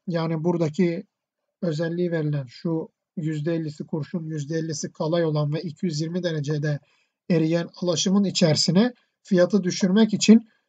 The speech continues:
işte burada kadmiyum, işte gümüş, bakır,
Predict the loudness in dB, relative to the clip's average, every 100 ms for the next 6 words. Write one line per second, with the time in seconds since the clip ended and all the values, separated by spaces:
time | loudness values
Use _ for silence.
0 | _ -2 -2 2 2 4 4 2 4 4
1 | 4 0 0 -2 -8 -12 -10 -6 -6 -6
2 | -10 -4 2 2 2 -4 -12 _ _ _
3 | _ _ _ _ _ _ _ _ -4 4
4 | 4 2 -4 -6